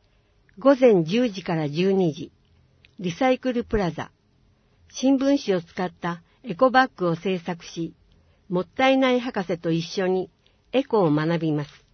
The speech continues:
自由研究ノート付き。講師はエヌピーオー法人、ふるさと環境市民会員。市内在住の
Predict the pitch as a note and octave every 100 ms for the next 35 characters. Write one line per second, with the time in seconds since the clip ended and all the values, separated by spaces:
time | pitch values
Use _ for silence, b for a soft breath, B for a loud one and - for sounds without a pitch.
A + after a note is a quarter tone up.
0 | _ _ _ _ _ _ _ _ _ _
1 | _ _ F#3+ B3 C#4 - B3+ A#3+ A#3+ B3
2 | A#3 A3+ A3+ - - F#3 - _ _ _
3 | _ _ _ _ _ - C4+ - F3+ D#3+
4 | E3+ b b b G#3 A3 C4 - B3+ B3+
5 | B3 A#3+ A3+ E3+ D3+ C3 G#3+ _ _ _
6 | _ _ _ - A#3+ C4+ A3 F3+ F3 F3
7 | - _ A#3 B3 B3+ B3+ A#3+ - A#3 F3
8 | D3 - - F3+ F3 E3 D#3 - _ _
9 | _ _ _ _ _ _ _ _ - C4+
10 | C#4 A#3+ F3+ F3+ G#3 F#3+ G#3 G3+ F#3+ F3+